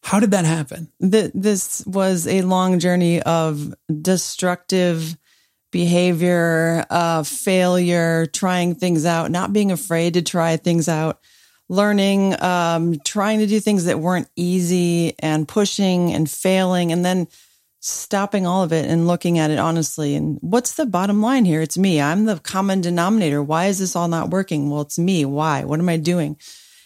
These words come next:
Speaker 2: And it was like, "Stop, pay attention. You're trying too hard."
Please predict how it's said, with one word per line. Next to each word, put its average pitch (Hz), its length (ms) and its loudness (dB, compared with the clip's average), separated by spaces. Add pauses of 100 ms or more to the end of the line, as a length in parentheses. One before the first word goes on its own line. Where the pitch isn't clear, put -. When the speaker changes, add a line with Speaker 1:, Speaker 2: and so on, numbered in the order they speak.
Speaker 2:
And 208 120 2
it 214 140 0
was 208 220 0
like, 208 340 -2 (320)
"Stop, 202 720 -4 (200)
pay 208 160 -2
attention. 180 840 0 (100)
You're 208 120 -4
trying 277 340 -2
too - 160 -2
hard." - 260 -6